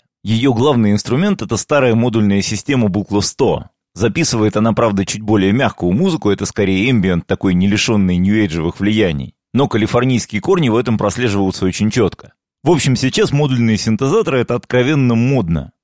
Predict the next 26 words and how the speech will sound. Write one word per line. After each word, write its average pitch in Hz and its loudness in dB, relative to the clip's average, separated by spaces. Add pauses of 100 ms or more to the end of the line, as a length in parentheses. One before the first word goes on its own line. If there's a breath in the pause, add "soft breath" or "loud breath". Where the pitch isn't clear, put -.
(120)
Дело 127 2
доходит 117 0
до 101 -2
того, 185 2
что 135 0
используют 120 0
его 104 0
такие 117 -2
музыканты, 113 0
которым 123 0
модульный 117 2
звук 117 -2
совсем 117 -2
не 110 2
к - -8
лицу, 185 -2
ну 143 0
или 143 0
те, - -2
которые 113 0
используют 151 0
его 110 0
совсем 131 0
не 123 2
по 110 -4
назначению. 107 0